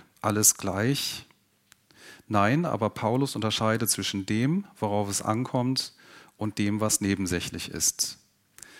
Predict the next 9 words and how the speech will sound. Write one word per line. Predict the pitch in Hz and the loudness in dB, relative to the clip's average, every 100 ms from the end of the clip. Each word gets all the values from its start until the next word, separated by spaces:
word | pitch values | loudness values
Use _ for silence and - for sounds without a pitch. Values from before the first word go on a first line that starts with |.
| - | -6
Essen | - 113 - 170 | 0 2 4 2
und | 160 107 | 0 -2
Feiertage, | - 117 123 139 - 135 151 165 | 2 4 4 2 2 2 4 0
so | 131 101 | -4 -2
wird | 107 - | -2 -2
in | 101 92 | -4 -4
Römer | 104 101 98 | -2 -2 -2
vierzehn | - 135 - 156 147 | 0 2 4 2 2
deutlich, | 135 127 135 139 147 - | 2 2 4 2 2 -2